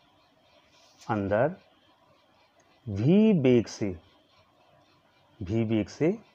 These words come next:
गतिमान है। ठीक है बच्चों, वो किस बेग से गतिमान है? वी बेग से गतिमान है। तो बच्चों यहाँ पर दो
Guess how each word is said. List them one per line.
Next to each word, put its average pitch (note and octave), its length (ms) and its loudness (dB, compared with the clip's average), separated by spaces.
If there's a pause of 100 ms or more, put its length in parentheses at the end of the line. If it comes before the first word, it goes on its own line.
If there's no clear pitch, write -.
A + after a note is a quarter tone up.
(1600)
गतिमान G2 580 -2
है। F2 220 -12 (1600)
ठीक A2 160 -2
है G#2+ 60 0
बच्चों, G#2+ 340 0 (340)
वो D3 100 2
किस D#3 240 -4
बेग D#3+ 220 2
से F3 140 0
गतिमान D#3 440 2
है? G#3+ 220 0 (200)
वी A#2 220 4
बेग B2 200 6
से A3 180 6 (560)
गतिमान G#2+ 500 4
है। G2 260 -2 (460)
तो A#3+ 140 8
बच्चों F3+ 500 4
यहाँ B2+ 340 0
पर G3 200 2
दो F#3 380 2